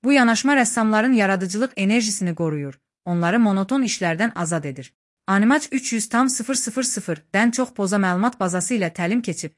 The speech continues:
və rəssamların iş tərzinə uyğunlaşır. Peşəkarların baxışı.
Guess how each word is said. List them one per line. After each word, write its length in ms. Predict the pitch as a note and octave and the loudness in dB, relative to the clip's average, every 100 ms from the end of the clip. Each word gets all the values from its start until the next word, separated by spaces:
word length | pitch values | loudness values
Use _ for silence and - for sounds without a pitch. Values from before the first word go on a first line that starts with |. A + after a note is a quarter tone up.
| _ E3+ | _ -4
və 100 | D#3+ | -2
rəssamların 500 | D#3+ F3 E3+ F#3 C4 | -2 -2 0 0 -2
iş 160 | A#3 - | -4 -2
tərzinə 400 | G3 E3 E3+ E3 | -2 -2 -2 -4
uyğunlaşır. 540 | D3+ D3 C#3 - C3+ _ _ _ _ _ _ _ - | -4 -8 -10 -12 -16 _ _ _ _ _ _ _ 0
Peşəkarların 1000 | G#3 A3 G#3+ A3 G#3 G3+ G3+ A#3+ C#4+ G#3+ | 0 2 2 2 4 4 4 2 0 0
baxışı. 560 | D#3+ - - D3 B2 | -2 -2 -8 -8 -12